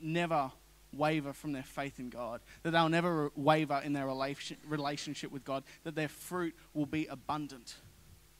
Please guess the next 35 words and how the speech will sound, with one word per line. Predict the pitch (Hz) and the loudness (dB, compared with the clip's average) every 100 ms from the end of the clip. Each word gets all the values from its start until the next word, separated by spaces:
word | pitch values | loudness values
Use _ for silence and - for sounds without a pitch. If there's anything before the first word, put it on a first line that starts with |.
| - - - - - | -20 -20 -20 -16 -6
And | 160 170 | 0 0
that | 165 | 2
is | 147 143 | 0 -2
really, | 135 151 151 139 120 - - - | -4 -4 -6 -8 -12 -16 -20 -14
really | 135 156 147 135 | -6 -2 -2 -4
exciting. | 123 - 123 123 113 - - - - - - | -8 -6 -4 -4 -8 -18 -20 -20 -20 -12 -2
Um, | 156 147 127 120 117 - - - - - - - - | 2 2 2 -2 -8 -14 -20 -20 -20 -20 -20 -20 -8
I | |
want | 160 165 | -6 -4
to | |
see | - 175 | -4 -4
these | 151 135 - | -4 -4 -8
kids | - 165 139 | -6 -6 -6
have | 156 131 | -10 -12
a | |
fire | - 160 151 170 | -14 -8 -6 -4
in | 170 | -6
their | 156 | -8
belly. | 143 135 110 - - - - - - - - | -8 -10 -10 -16 -20 -20 -20 -20 -20 -20 -8
As | 151 147 | -6 -4
we've | 151 | -4
got | 147 | -2
that | 147 | -2
ring | 143 170 | -2 -6
of | 156 | -6
fire, | - 151 143 127 | -2 0 0 -2
that | 139 | 0
they | 156 | 2
will | 165 | 4
have | 165 147 | 0 -4
a | |
fire | - 180 190 220 | -4 0 0 0
in | 214 | -2
their | 202 | -6
belly | 160 147 135 | -6 -6 -6